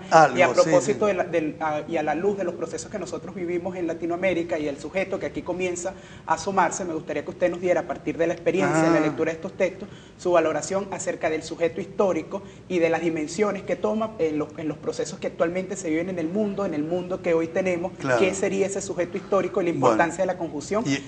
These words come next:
Speaker 2: de esos dos sectores que aquí se, que
Speaker 1: Claro,
Speaker 2: aquí se
Speaker 1: y
Speaker 2: menciona?
Speaker 1: ahí está la diferencia con el mundo histórico concreto que le tocó vivir a Marx. El mundo de Marx era un mundo donde es realmente, así como él se desgarraba esperando que los burgueses hicieran la revolución burguesa,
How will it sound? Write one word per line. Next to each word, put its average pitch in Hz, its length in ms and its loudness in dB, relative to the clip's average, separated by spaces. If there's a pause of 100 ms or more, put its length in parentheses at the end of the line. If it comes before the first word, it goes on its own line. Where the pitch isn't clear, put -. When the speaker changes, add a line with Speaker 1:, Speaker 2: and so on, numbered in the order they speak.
(160)
Speaker 2:
de 170 200 4
esos 170 240 0
dos 190 160 2
sectores 180 400 2
que 180 100 -2
aquí 156 180 -2
se, 175 300 4
que - 40 -12
Speaker 1:
Claro, - 220 6
Speaker 2:
aquí 156 100 0
se - 140 0
Speaker 1:
y - 20 0
Speaker 2:
menciona? 170 300 6
Speaker 1:
ahí 214 40 6
está 180 300 4
la 165 140 4
diferencia 127 680 -2
con 113 160 -2
el 110 140 -2
mundo 131 560 -2
histórico 120 520 -2
concreto 117 480 -2
que 107 100 -8
le 101 80 -8
tocó 110 260 -4
vivir 110 240 -2
a 107 60 0
Marx. 110 420 -2 (580)
El 120 140 0
mundo 160 380 4
de 156 80 4
Marx 160 380 4
era 123 120 -4
un 127 100 -6
mundo 139 340 -2
donde 120 360 -2
es - 280 -8
realmente, 127 800 0
así 101 180 -8
como 120 300 -4
él 120 140 -6
se - 120 -8
desgarraba 117 520 2
esperando 113 520 -4
que 107 80 -6
los 107 100 -6
burgueses 113 440 -6
hicieran 117 160 -8
la 113 80 -2
revolución 110 340 -10
burguesa, 127 560 -6